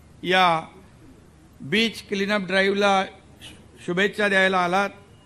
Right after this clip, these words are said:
मी आपलं मनापासून स्वागत करतो. और भूपेंद्र जी, इनको मैं कहता हूँ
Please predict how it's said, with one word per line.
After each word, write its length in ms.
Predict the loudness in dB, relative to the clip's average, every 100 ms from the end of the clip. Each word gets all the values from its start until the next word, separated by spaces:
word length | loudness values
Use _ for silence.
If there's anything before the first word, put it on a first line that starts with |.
| -20 -20 -8
मी 120 | 0
आपलं 300 | 0 2 0
मनापासून 600 | 0 -2 -2 -2 -4 -8
स्वागत 400 | -4 -4 -2 -4 -4
करतो. 340 | -4 -2 -4 -6 -16 -20 -20 -20 -20 -10 0
और 240 | 0 0
भूपेंद्र 500 | -4 -2 -2 0 -2
जी, 500 | -2 -2 -2 -4 -12 -20 -20 -20
इनको 300 | -16 -12 -10
मैं 180 | -8 -10
कहता 320 | -10 -10 -4
हूँ 240 | -4 -4